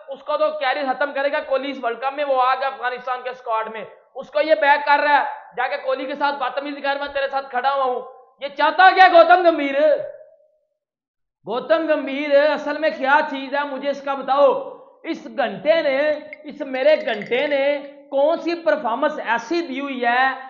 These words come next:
कि जो मैंने नहीं देखी, जो आपने नहीं देखी, जो world cricket में किसी ने नहीं देखी, इस अकेले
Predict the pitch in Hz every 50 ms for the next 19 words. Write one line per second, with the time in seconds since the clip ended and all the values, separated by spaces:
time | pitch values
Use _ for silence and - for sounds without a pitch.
0 | - - - _ 302 294 285 240 302 302 294 262 233 233 220 247 285 320 311 302
1 | 285 294 302 285 269 254 - - 277 285 285 285 285 - - - - - 160 202
2 | 262 254 262 269 294 320 320 302 302 294 285 294 294 285 285 254 247 - - 269
3 | 277 285 294 262 - - - _ _ 175 175 262 277 269 - 269 277 294 294 294
4 | 294 269 269 226 202 285 269 285 285 294 302 - - - 254 208 - 302 330 330
5 | 320 311 320 277 269 247 - - 285 311 320 302 - - - - - - 262 -
6 | - - - - - - - 254 254 254 254 277 302 311 320 311 311